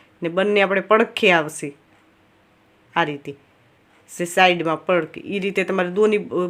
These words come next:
ફક્ત દોરી બનાવીને લગાવવાની જ હોય છે. એ ચાર દોરી બનાવવાની, બરોબર? બંને સાઈડ અહીંયા લગાવવાની છે ને સાઈડમાં બંને. સાઈડમાં આવશે, મોટી આવશે, બરોબર?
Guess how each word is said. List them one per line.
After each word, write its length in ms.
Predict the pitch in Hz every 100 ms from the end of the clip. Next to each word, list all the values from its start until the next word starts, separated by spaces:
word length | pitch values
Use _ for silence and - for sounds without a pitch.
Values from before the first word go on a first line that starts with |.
| 175 233
ફક્ત 220 | 240 240
દોરી 300 | 226 254 233
બનાવીને 460 | 240 254 254 254
લગાવવાની 600 | 226 233 233 214 190 175
જ 80 | 156 170
હોય 140 | 165
છે. 220 | 156 147 - _ _ _ _ _ _ _ _
એ 80 | 175
ચાર 400 | 180 220 220 233
દોરી 240 | 214 233 214
બનાવવાની, 540 | 208 190 165 160 165
બરોબર? 380 | 190 247 349 415
બંને 460 | 214 190 196 196
સાઈડ 280 | 196 190 185
અહીંયા 240 | 190 202 208
લગાવવાની 540 | 208 220 220 226 233
છે 240 | - 339 - - _ _ _ -
ને 60 | 165
સાઈડમાં 580 | - 196 190 165 156
બંને. 320 | 156 165 147 143 _ _ _ _ -
સાઈડમાં 460 | 214 220 214 220
આવશે, 220 | 220 220
મોટી 400 | 214 220 233 190
આવશે, 300 | 160 156 -
બરોબર? 300 | 170 226 294